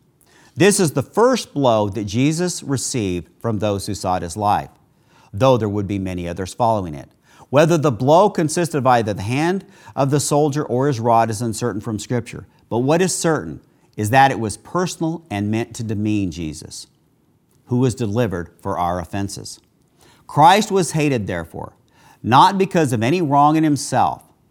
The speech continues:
but only because he taught and pointed out the great separation there exists between God and man. John fifteen twenty-five, "But this cometh to pass,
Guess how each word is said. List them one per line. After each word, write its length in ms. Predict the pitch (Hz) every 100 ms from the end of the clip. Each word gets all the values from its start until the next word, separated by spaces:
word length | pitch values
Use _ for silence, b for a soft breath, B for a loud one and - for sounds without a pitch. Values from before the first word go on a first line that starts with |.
| _ -
but 160 | 117
only 300 | 117 156 220
because 480 | 220 190 160 143 135
he 140 | 113 101
taught 500 | - - 143 180 -
and 160 | 135
pointed 360 | - 143 135 110
out 340 | 104 73 - b b b b
the 100 | 110
great 420 | 92 117 160 196
separation 840 | - 165 151 120 113 107 - 78 - -
there 200 | 110 104
exists 440 | 85 101 110 -
between 360 | 95 - 98 85
God 280 | 80 80
and 120 | 85 85
man. 360 | 98 85 67 _ _ _ _ _
John 240 | - 104 95
fifteen 460 | 107 - 107 98
twenty-five, 640 | 95 98 92 90 87 87 85 _ _ b b b
"But 160 | 127 170
this 180 | 196
cometh 320 | 202 233 254 247
to 80 |
pass, 600 | - 113 87 78 - -